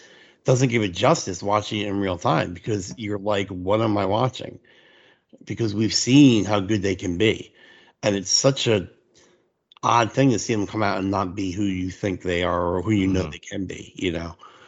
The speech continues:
Speaker 1: So just, just be who you can and just win that game. And, and, uh, you know, it's a sh-, a short, short road trip. <laughs>
Speaker 2: <laughs> Yeah, thankfully.
Speaker 1: You know, let's get the win and get out of Pittsburgh.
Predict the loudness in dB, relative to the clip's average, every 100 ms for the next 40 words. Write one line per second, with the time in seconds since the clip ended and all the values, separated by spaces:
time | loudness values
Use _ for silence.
0 | -20 -16 -6 -2 -2 0 -4 -6 _ -12
1 | -10 -4 0 2 2 2 0 0 0 2
2 | 2 0 0 -4 2 6 8 8 6 6
3 | 6 8 6 2 -2 -12 -20 -20 -20 _
4 | _ _ -10 -2 0 0 2 2 4 2
5 | 2 2 2 0 -2 _ -8 -2 -2 -2
6 | -4 -2 -2 0 2 4 2 2 2 4
7 | 2 2 0 -4 -4 -6 -2 -2 -2 _
8 | -20 -20 -4 -2 0 0 -2 0 2 0
9 | -4 -8 -6 -6 -6 -6 -6 -10 _ -8
10 | -6 -4 -6 -8 -12 -10 -10 -14 _ -4
11 | 0 2 4 4 2 2 2 0 0 -2
12 | -4 -8 -8 -14